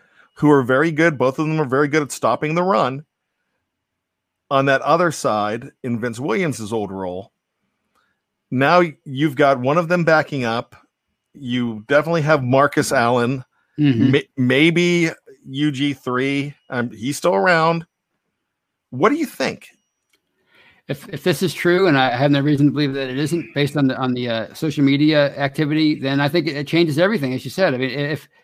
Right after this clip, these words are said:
Speaker 2: if Spillane wins the job, then, then you, you have a great backup in, in Williamson. And if Williamson wins the job, then I think Spillane showed a lot last year that he could at, at least be a, a competent, uh, backup. So I think you're okay with depth. And as you said, you have Marcus Allen, who, who's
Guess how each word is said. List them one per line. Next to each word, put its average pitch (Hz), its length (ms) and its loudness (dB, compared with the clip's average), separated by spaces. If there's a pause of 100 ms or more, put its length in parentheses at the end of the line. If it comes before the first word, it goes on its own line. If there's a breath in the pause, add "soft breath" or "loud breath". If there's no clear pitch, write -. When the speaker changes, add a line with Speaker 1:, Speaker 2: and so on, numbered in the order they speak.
(340)
Speaker 2:
if 143 160 -4
Spillane 170 720 4
wins 165 260 4
the 156 80 -4
job, 160 600 4
then, 147 360 -4 (200)
then 147 180 0
you, 143 80 2
you 147 180 -2
have 151 120 0
a 143 40 -2
great 156 340 0 (280)
backup 151 420 2
in, 156 140 0
in 151 160 0
Williamson. 151 500 0
And 151 80 2
if 120 120 -6
Williamson 151 440 2
wins 156 140 0
the 147 60 -4
job, 165 260 2
then 147 140 -2
I 147 80 0
think 147 180 -2
Spillane 151 360 2
showed 156 200 0
a 143 60 4
lot 147 200 4
last 143 280 -4
year 151 220 -6 (200 soft breath)
that 160 100 -4
he 147 60 2
could 147 160 -2
at, 151 160 -6
at 135 240 -12
least 175 300 0
be 156 100 6
a, 135 300 2
a 131 40 -8
competent, 147 640 0
uh, 123 220 -4
backup. 151 460 0 (280)
So 160 100 0
I 156 60 4
think 165 120 4
you're 156 240 0
okay 160 240 0
with 143 160 -2
depth. 143 220 0
And 147 100 0
as 135 80 -2
you 139 80 -2
said, 143 240 -2
you 139 60 2
have 131 80 -2
Marcus 139 340 -2
Allen, 139 320 0
who, 143 220 -2
who's 135 280 -6